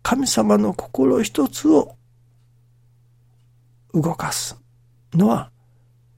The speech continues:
私ども人間の心。それに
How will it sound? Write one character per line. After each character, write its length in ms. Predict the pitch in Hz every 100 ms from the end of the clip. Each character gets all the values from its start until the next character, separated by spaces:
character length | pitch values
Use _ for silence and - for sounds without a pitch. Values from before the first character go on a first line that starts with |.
| _ _ _ _ _ _ _ _
私 500 | - 123 147 - -
ど 120 | - 139
も 160 | -
人 280 | 147 143 160
間 320 | 160 160 156
の 220 | 160 190 - _ _ _ _ _ _ _ _ _ _ _ -
心。 460 | - - - - - _ _ _ _ _ _ _ _ _ _ _ _ _ _ _ _ _ _ _ _ _ -
そ 160 | -
れ 140 | 135 135
に 180 | 135